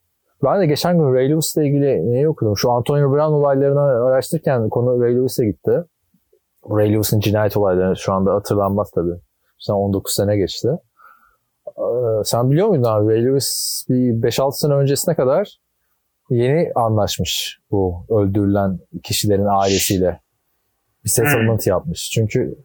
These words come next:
Speaker 1: hikayede şöyle oluyor arkadaşlar. İki bin yılında Super Bowl sonrası Atlanta Büyük Parti'de Ray Lewis, e, arkadaşlarıyla gidiyor bir mekana. Mekanda kavga çıkıyor. Bir arkadaşı da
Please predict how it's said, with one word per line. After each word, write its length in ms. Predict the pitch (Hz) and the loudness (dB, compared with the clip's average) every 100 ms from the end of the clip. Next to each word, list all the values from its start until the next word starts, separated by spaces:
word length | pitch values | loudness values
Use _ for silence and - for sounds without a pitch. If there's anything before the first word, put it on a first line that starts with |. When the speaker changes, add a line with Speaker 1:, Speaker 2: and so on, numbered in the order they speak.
| _ _ | _ _
Speaker 1:
hikayede 340 | 110 131 147 151 | -4 0 0 0
şöyle 260 | 165 165 147 | 0 2 2
oluyor 280 | 107 98 | 2 2
arkadaşlar. 580 | 95 101 101 - 151 190 - _ _ _ _ | 2 2 0 0 -2 -2 -4 _ _ _ _
İki 240 | 120 - 143 | -8 -2 0
bin 100 | 135 | 2
yılında 300 | 113 127 165 | 2 2 0
Super 260 | 143 139 | 0 0
Bowl 260 | 131 139 123 | 2 0 0
sonrası 360 | 127 123 165 | 0 0 0
Atlanta 440 | 139 120 135 120 135 | 0 0 -2 -2 -2
Büyük 160 | 123 | -2
Parti'de 520 | 135 127 117 131 180 196 _ _ _ _ _ _ 117 | 0 0 0 0 0 -2 _ _ _ _ _ _ -2
Ray 240 | 120 131 | 0 2
Lewis, 500 | 139 143 160 - - | 2 2 0 -2 -2
e, 60 | 131 131 127 123 | -2 0 2 2
arkadaşlarıyla 640 | 127 123 131 120 131 120 | 2 2 0 0 0 0
gidiyor 440 | 120 127 120 117 113 | 0 0 2 2 0
bir 40 | |
mekana. 420 | 104 98 113 135 | -2 0 0 0
Mekanda 420 | 135 117 123 120 120 | 0 0 0 0 0
kavga 300 | 120 120 120 | 0 0 -2
çıkıyor. 420 | - - 147 131 | -4 -2 0 2
Bir 120 | 127 | 2
arkadaşı 600 | 123 131 131 117 - 147 | 2 0 -2 -2 -2 0
da 260 | 143 127 | 2 0